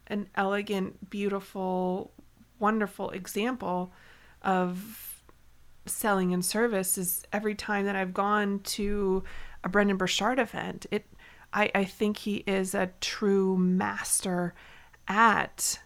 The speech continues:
that balance between sales and service and truly serving, like, being so focused on providing value,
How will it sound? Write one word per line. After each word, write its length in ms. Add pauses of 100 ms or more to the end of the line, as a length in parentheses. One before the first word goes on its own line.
(500)
that 260 (760)
balance 480
between 380
sales 420
and 120
service 760
and 340 (420)
truly 760
serving, 640
like, 300
being 380
so 720 (920)
focused 840
on 160
providing 600
value, 640